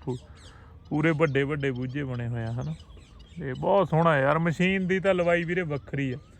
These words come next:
ਤੇ ਸਾਰੇ ਭਰਾ ਮਸ਼ੀਨ ਦੇ ਵਿੱਚ ਆਓ,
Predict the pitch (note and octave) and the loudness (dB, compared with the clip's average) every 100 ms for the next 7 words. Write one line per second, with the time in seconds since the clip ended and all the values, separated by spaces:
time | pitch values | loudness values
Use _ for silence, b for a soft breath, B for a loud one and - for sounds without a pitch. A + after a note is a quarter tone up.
0 | b b b b b - - - - - | b b b b b -20 -20 -20 -20 -20
1 | - - - D#3 - C#3 - - - - | -20 -20 -20 -12 -8 -8 -10 -16 -20 -20
2 | - - - - - C3+ D#3+ F3+ E3 D3+ | -20 -20 -20 -16 4 8 8 8 6 6
3 | D3+ D3 C3+ C#3 C#3 C#3+ C#3+ C3+ C3 C3 | 8 4 2 2 4 4 4 4 4 4